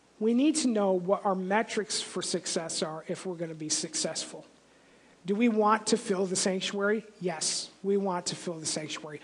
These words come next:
But is that our primary metric of success? I've been in churches that are full where people are at each other's throats. I've been in churches that are empty where everybody loves each other and embraces. Our metric is not going to be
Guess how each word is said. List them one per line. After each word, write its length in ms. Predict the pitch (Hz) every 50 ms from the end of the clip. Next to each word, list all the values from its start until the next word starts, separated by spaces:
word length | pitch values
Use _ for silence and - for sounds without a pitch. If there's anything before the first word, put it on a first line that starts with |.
| - - -
But 120 | - 185
is 160 | 190 196 180 202
that 180 | 214 202 208
our 140 | 220 220 214
primary 640 | 214 - - - 208 208 220 220 220 214 208 214 196
metric 480 | 180 180 180 185 - - 220 202 -
of 100 | 214 180
success? 680 | - - 190 - - - 180 165 202 247 - - - - - - - - - - - - - -
I've 180 | - 226 285 285
been 120 | 311 277
in 100 | 262 247
churches 440 | 208 - - 294 269 - - 262 214
that 120 | 233 247 233
are 100 | 226 208
full 520 | - - 262 269 269 247 226 233 226 - - - - - - _ _ _ _ _ _ _ _ _ _ _ _ _ _ _ _ _ _ _ _ -
where 120 | 233 240
people 360 | - - - 269 269 285 262 240
are 80 | 233
at 100 | 247 240
each 200 | 240 247 220 240
other's 260 | 254 240 254 233 247
throats. 640 | - - - 311 311 262 - - - - - - - - - - - _ _ _ _ _ _ _ _ _ _ _ - - - -
I've 160 | - 226 269 233
been 160 | 269 269 247
in 100 | 240 233
churches 420 | - - 254 262 262 262 247 202
that 120 | 208 220 208
are 100 | 208 202
empty 480 | 240 285 277 - - 226 214 220 226 - - - - - - - - - _ -
where 200 | 190 208 208 208
everybody 500 | - 240 240 240 269 233 233 226 233 233
loves 320 | 208 196 208 202 196 170 180
each 160 | 170 - -
other 260 | 165 143 147 156 165 - - - _ _ _ _ _ _ _ _ _ _ _ _ _ _ _ _ -
and 100 | 214 196
embraces. 560 | 190 185 170 175 190 180 185 180 - 175 - -
Our 140 | - 214 208
metric 600 | 208 202 226 277 302 294 - - 233 202 - -
is 180 | - 208 170 175
not 300 | 196 208 226 262 254 226
going 200 | 247 254 254 240
to 120 | 247 -
be 340 | 180 175 196 185 180 180 180